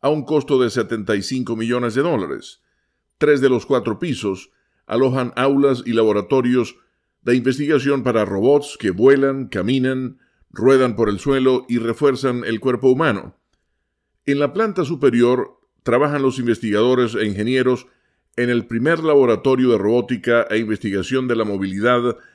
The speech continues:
de la automotriz en un campus universitario. Ambos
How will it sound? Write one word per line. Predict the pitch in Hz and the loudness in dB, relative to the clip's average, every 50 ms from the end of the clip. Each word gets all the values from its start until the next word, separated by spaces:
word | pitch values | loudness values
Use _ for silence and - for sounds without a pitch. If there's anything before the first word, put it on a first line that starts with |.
| _ _ | _ _
de | - - 110 | -6 -2 0
la | 113 113 | 2 2
automotriz | 110 110 110 147 139 139 127 - 131 127 123 123 - - - - | 0 2 2 0 0 0 -2 -2 0 0 0 0 -2 -6 -6 -4
en | 113 123 | -2 -2
un | 135 131 123 | -2 -2 -2
campus | - - 117 120 110 - 127 117 110 - - - - | 0 0 -2 -2 -2 -4 -4 -4 -4 -6 -8 -10 -8
universitario. | 110 107 107 107 110 104 117 117 104 - 165 139 107 95 64 57 - _ _ _ _ _ _ _ _ _ _ _ _ _ _ _ _ - | -6 -4 -2 -2 -2 -2 -6 -6 -2 -2 0 0 0 -2 -6 -8 -12 _ _ _ _ _ _ _ _ _ _ _ _ _ _ _ _ -2
Ambos | 147 147 131 123 139 170 190 - | 0 0 2 2 0 -2 -2 -6